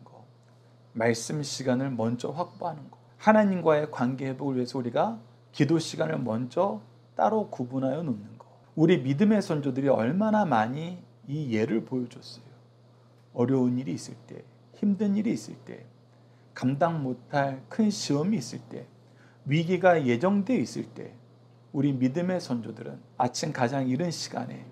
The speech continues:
함께 모여서 함께 기도하러 나갔어요. 우리가 작년에 강화도로 수련을 갔을 때 그 강화도 박물관에서 보였던 영상 봤잖아요. 강화도가 어떤 곳이었습니까?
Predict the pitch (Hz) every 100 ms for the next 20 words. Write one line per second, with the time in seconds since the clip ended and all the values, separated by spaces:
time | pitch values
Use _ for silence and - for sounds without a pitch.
0 | - - 226 - 240 151 120 - - 60
1 | - - - - - - 247 240 247 240
2 | 240 - 117 120 113 220 - - - -
3 | - - - - 165 190 185 - 147 147
4 | 143 147 135 113 - 131 143 139 135 127
5 | 131 107 107 - - - 147 143 143 139
6 | 110 131 117 139 120 113 - - - 156
7 | 151 135 143 139 151 127 131 147 139 131
8 | 123 123 - 123 123 135 120 113 117 131
9 | 110 - - 104 - - - - - -
10 | - - 135 139 147 151 120 - 185 165
11 | - - - - -